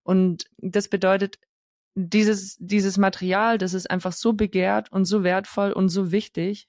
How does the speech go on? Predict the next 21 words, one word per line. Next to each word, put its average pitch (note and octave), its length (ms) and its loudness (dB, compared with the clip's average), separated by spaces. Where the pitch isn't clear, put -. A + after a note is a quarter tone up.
eben F#3 220 2
aus F3 140 0
diesen F3 260 -4
drei E3 280 -6
Gründen, G#3 520 0
die F3 160 -4
ich F3+ 80 -8
vorher F3+ 260 0
genannt E3+ 460 -2
hatte, G3 320 -2
dass, - 400 -2
dass F#3 220 2
es E3+ 280 -10
für F#3+ 200 -2
mich C4+ 440 4
persönlich G#3+ 460 -2
nicht A3 180 0
so G#3+ 80 -4
ganz G3 280 -2
nachvollziehbar G3 880 -4
ist, G3+ 260 -4